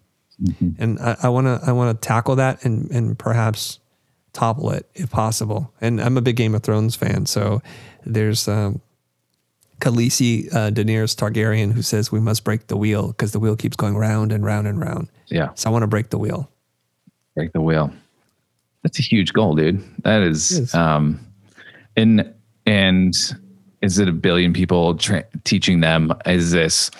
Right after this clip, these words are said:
Speaker 1: strictly around design and business, or is it broader than that?
Speaker 2: It's gonna have to be broader than that for it to work, because I don't think, okay, so there are, like, uh, seven point some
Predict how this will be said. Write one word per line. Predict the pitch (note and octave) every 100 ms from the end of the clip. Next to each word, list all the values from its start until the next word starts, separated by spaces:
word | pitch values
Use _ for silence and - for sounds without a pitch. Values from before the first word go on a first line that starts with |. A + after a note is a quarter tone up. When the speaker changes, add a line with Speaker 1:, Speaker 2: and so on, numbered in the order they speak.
| - _ _ _ -
Speaker 1:
strictly | - - F#2 G2+ E2+
around | E2 D#2+ D#2 E2
design | E2+ E2+ D2+ D2
and | D2+
business, | E2 G2+ A#2 A#2+ -
or | D#2+ D#2 D2
is | D2
it | C#2 C#2 - _ _ - E2+ -
broader | - D2 C#2+ C2+ C2+
than | C2+ C2
that? | A#1+ - - - _ _ _ _ _ _ - -
Speaker 2:
It's | B2+ B2
gonna | C#3
have | C3+
to | C3
be | A#2
broader | A2+ A2 A#2 A#2 -
than | - A#2+
that | A#2 C3
for | A#2
it | A2
to | -
work, | G#2+ A2 B2 -
because | B2 A2+
I | A2+
don't | B2 -
think, | - A2+ A2 - - -
okay, | C3+
so | A#2 A#2
there | A2+
are, | A2+
like, | G#2+ -
uh, | A2+ A#2
seven | - B2 B2
point | A#2+ A#2 A2
some | - G#2+